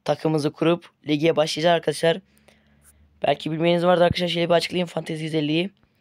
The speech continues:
E, kendi takımınızı oluştu-, oluşturuyorsunuz gençler. Oyunu hemen oyuncuları alıyorsunuz. Başlar başlamaz zaten yüz elli milyon veriyor. Bir kadro kurmanız isteniyor.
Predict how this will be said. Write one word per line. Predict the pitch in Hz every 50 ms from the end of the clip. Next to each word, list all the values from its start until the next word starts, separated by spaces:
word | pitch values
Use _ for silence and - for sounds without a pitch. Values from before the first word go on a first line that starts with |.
| _ _ _ _ _ _
E, | - 151 151 156 151
kendi | - - - 156 160 165
takımınızı | - 170 170 160 151 160 156 165
oluştu-, | 175 175 170 - - - - -
oluşturuyorsunuz | - 80 120 143 143 - - 156 143 147 139 - - 135 131 123
gençler. | - 131 131 135 - 160 170 240 240 _ _ _ _ _ _ _ _ _ -
Oyunu | 143 160 160 160 160 165
hemen | 170 165 165 170 165 160
oyuncuları | - 143 156 160 151 147 160 160 160
alıyorsunuz. | 160 160 156 160 160 - 143 156 175 175 - - _ _
Başlar | - 139 151 160 160 151
başlamaz | 160 156 160 156 143
zaten | 156 156 143
yüz | 147 143 135
elli | 160 151 151 156
milyon | 160 156 160 165 160
veriyor. | 151 147 139 143 160 196 - _ _ _ _ _ _ _ _ -
Bir | 147
kadro | 151 - - 170 151 170 170
kurmanız | - - 156 156 156 165 160 143
isteniyor. | - - 139 135 135 143 160 180